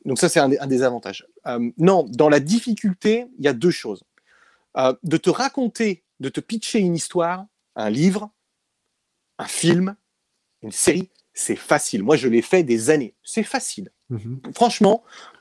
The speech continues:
Speaker 1: pour quelqu'un qui a l'habitude, c'est facile. Même quelqu'un qui a pas l'habitude, ça s'apprend, c'est facile. Pitcher un jeu,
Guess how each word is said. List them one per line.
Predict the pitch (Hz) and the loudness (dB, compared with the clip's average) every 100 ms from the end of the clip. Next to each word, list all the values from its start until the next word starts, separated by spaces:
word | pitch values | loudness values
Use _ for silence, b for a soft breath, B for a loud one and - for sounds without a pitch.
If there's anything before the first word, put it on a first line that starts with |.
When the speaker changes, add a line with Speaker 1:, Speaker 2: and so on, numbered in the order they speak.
| - | 0
Speaker 1:
pour | 175 | 2
quelqu'un | 254 220 254 | 4 4 2
qui | - | 4
a | |
l'habitude, | 190 175 180 254 294 _ | 2 2 -4 -8 -12 _
c'est | - 240 | -12 -12
facile. | 131 - - _ _ _ _ _ _ - | -12 -16 -20 _ _ _ _ _ _ -2
Même | 214 269 | -2 0
quelqu'un | 269 262 | -6 -4
qui | 233 | -4
a | |
pas | 226 220 | -2 -2
l'habitude, | 208 233 247 | -2 -6 -8
ça | 190 | -8
s'apprend, | 170 - | -10 -12
c'est | 233 156 | -12 -14
facile. | - - - _ _ b b b b _ | -16 -20 -20 _ _ b b b b _
Pitcher | 285 - - 330 | 2 4 4 6
un | 220 | 6
jeu, | 135 156 254 | 6 4 2